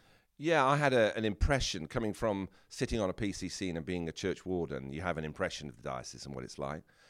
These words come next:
and I found it to be totally different in here. Um, and actually part of, I feel part of my ministry around that is to encourage churches out there to realise that there is an interface between the diocese and them.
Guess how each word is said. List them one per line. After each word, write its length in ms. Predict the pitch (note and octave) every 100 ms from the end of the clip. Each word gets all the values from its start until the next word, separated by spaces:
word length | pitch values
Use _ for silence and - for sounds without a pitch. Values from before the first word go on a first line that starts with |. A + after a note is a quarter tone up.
| _
and 100 | D2
I 20 | D#2
found 240 | G2 F#2
it 80 | D#2+
to 60 |
be 80 | D2
totally 320 | - G2 C#2+
different 420 | D2+ F2+ - C2+ - -
in 140 | D2
here. 400 | D2+ F2 C#2 A1 - _ _ - _ _ -
Um, 380 | E2+ E2+ E2 -
and 100 | F2+
actually 280 | B2 G#2 A#2
part 360 | - A2 A2+ E2+
of, 140 | F2
I 160 | F2+ G2+
feel 240 | - G#2+
part 240 | - G#2
of 80 | E2+
my 160 | F2 F2
ministry 640 | E2+ F2 A2+ C#3 - E2+
around 360 | C#2+ C#2 C2 B1+
that 220 | B1+ B1 -
is 220 | D#2 -
to 220 | - D#2+
encourage 500 | D2+ - F2+ D#2+ D2
churches 300 | - - -
out 140 | D#2+ B1
there 120 | D2
to 140 | -
realise 500 | C#2+ E2 D2 C#2 C2+
that 180 | - D2 _ _ - -
there 120 | E2
is 180 | E2 E2
an 160 | E2 D#2
interface 360 | - D#2+ D2+
between 260 | - - D#2
the 60 | D2+
diocese 440 | E2 E2 - -
and 140 | F#2
them. 280 | F2+ A2 C#2+